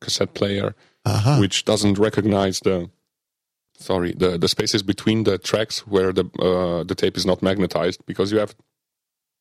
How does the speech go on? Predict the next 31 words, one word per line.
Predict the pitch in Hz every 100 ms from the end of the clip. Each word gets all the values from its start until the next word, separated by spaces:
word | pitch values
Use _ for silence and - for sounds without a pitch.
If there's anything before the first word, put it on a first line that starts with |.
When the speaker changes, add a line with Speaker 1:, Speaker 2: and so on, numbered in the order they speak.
| 170
Speaker 2:
Uh-huh. | 147 180 - -
Speaker 1:
these | 98
newer | 101 104 92
ones, | 90 87
when | 92 92
you | 90 85 _ _ _ -
fast | 98 -
forward, | 98 101 101 101 -
it, | 98 _ _ _ _ _
it | 95 - -
automatically | 101 - 98 92 87 95 92 90
reads | 92 107 110 - -
when | 92
the |
song | 90 92 92
ends | 90 90 87
and | 90
it | 82
stops | - 87 -
and | 85 85
plays | 87 87 -
the | 90
other | - -
one. | - -
So | 90
you | 85
can | - 87
skip | - - - 90
with | - _ -
track. | 107 139 196 151
Speaker 2:
Nice. | 117 101 -